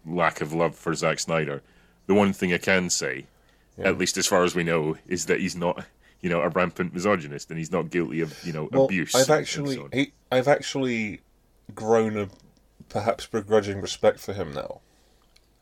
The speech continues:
Speaker 1: That's
Speaker 2: Not for, for Zack Snyder, I mean. Not for so much his work, which is just so much wank.
Speaker 1: Yeah.
Speaker 2: But I think that he had a pretty tough lot.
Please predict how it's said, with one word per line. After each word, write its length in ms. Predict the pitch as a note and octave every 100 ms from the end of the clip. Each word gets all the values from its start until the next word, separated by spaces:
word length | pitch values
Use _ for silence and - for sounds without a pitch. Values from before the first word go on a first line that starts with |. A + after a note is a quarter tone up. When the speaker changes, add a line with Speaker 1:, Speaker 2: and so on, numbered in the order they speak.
| _ _ _ _ _ _ - _ _
Speaker 1:
That's 240 | G#2 G#2 A#2+
Speaker 2:
Not 220 | C#3 -
for, 220 | - B2+ -
for 160 | - A2
Zack 160 | A2+ G2+
Snyder, 420 | B2 A2 F#2+ E2+
I 60 | E2+
mean. 160 | - G#2
Not 200 | C3 D3
for 180 | - E3
so 160 | - D3+
much 220 | - -
his 180 | A#2 A2
work, 380 | A#2+ F#2+ -
which 200 | F#2+ -
is 160 | G2 F#2
just 300 | - F#2+ -
so 160 | - G2+
much 220 | F#2 -
wank. 400 | G2 G#1+ - -
Speaker 1:
Yeah. 240 | G#2+ F#2 D#2 _ _ _ _ _ _ _ _ _ - _ _ _ -
Speaker 2:
But 400 | A2 G2 - - _ _ _ _ _ _ _ _ _
I 160 | A2+ B2
think 520 | - D#3+ D3+ - - _ _
that 280 | - B2 - _ - -
he 160 | G#2 A#2+
had 220 | A#2 A2
a 160 | G#2+ G2+ -
pretty 540 | - A#2 F#2 G2+ F#2 -
tough 600 | - A2 G2 - - - _ _ _ _
lot. 380 | G#2+ G#2 F2+